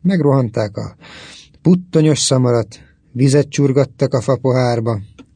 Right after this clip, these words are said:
s aztán a magányos olajfák árnyékában sziesztára leheveredtek. A professzor mosolygott az új, lelkes adeptusokon. Látjátok, ott a kőrakásnál valahol ott lehetett a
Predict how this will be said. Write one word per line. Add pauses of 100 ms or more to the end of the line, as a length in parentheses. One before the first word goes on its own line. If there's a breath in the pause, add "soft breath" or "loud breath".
s
aztán
a
magányos
olajfák
árnyékában
sziesztára
leheveredtek. (1400 loud breath)
A
professzor
mosolygott
az
új, (380 loud breath)
lelkes
adeptusokon. (1600 loud breath)
Látjátok,
ott
a
kőrakásnál
valahol
ott
lehetett
a